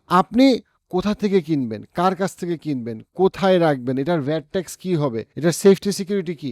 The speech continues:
কোনো কিছু আপনি চিন্তা করলেন না। হুট করে আপনি কোথা থেকে কি স্বর্ণ কিনলেন, কোনো আগামাথা নাই। একটা এক্সাম্পল, কোথা থেকে কি, আপনি বিটকয়েন,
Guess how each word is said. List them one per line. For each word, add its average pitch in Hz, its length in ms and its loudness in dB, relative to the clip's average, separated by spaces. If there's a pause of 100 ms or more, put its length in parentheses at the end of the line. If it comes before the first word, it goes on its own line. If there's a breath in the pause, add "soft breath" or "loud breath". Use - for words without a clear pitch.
(160)
কোনো 247 200 2
কিছু 220 200 -6
আপনি 196 180 -6
চিন্তা 170 200 -4
করলেন 127 280 -4
না। 123 160 -6
হুট 208 240 0 (100)
করে 208 220 4
আপনি 180 140 -6 (200)
কোথা 196 200 -2
থেকে 190 220 -2
কি 196 220 -10
স্বর্ণ 190 320 -2
কিনলেন, 185 260 -2
কোনো 185 100 -2 (120)
আগামাথা 143 360 0
নাই। 101 140 -10 (220)
একটা 180 160 4
এক্সাম্পল, 151 420 6 (260)
কোথা 185 220 4
থেকে 214 300 4
কি, 220 80 -2 (180)
আপনি 170 160 0
বিটকয়েন, 165 480 0